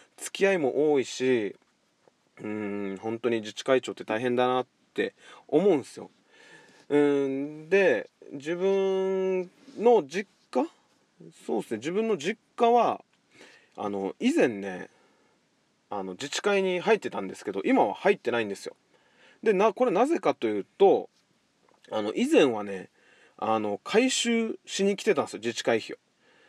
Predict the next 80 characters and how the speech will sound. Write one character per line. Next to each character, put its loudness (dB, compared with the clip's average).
あ 0
の、 0
「自 -16
治 -12
会 2
費 -6
支 -4
払 -2
っ -8
て -12
く 0
だ 2
さ 0
い」 0
っ -20
て -4
い 0
う -4
方 -2
が 6
い 0
て、 2
で、 -2
そ -4
の 2
人 -2
が 2
来 -12
た 0
時 -4
は 0
ち -4
ゃ 4
ん -4
と -8
ね、 -6
あ -2
の、 -2
ま 0
と 0
め 2
て 0
三 -2
千 2
と -18
か -14
五 -2
千 0
と -18
か -10
払 0
っ -20
て、 2
で、 2
そ -4
れ 0
で 0
三 -6
千 2
だ -10
っ -20
た -10
ら、 -8
ま -2
あ、 -6
月 -8
五 6
百 2
円 0
な -4
ん -12
で -20
す -14
よ、 -16
自 -12
治 -12
会 0
費 -8
っ -20
て。 -14